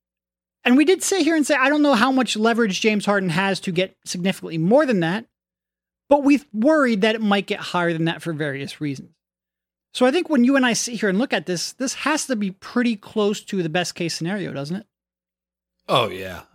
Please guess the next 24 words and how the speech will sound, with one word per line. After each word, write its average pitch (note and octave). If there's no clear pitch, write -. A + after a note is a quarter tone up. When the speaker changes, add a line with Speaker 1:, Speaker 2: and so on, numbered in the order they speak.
Speaker 2:
Yeah, G#2
I A#2
mean, C3
we'll -
see F3+
what F#3
that C#3+
number C#3+
comes A#2+
out B2
to B2
be. D#3
We'll A#2+
see C3
how B2+
many A#2
years A#2+
are D#3+
tacked F3
on E3+
Speaker 1:
Yep. E3+
Speaker 2:
that F#3+
if -
they, B2+